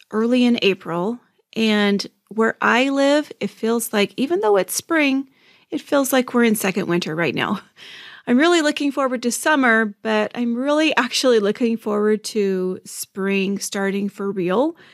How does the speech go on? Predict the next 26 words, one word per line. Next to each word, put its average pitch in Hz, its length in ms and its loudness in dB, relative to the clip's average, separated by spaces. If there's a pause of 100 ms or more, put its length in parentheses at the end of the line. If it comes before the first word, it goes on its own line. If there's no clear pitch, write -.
(160)
and 196 160 0
not 196 180 0
just 196 240 -4
on 180 140 0
the 170 60 0
calendar, 156 640 -4
because 226 380 -2
we've 302 180 -2
had 330 180 0
snow 294 540 2
almost 269 580 -2
every 240 320 2
day 180 180 2
this 160 220 -4
week, - 320 -10 (380)
which - 240 0
just - 280 0
feels 226 280 2
wrong 165 300 0
to - 120 -6
me 175 380 -2
at 220 140 -2
the - 120 -10
beginning 190 420 0
of 196 100 0
April. 185 520 -2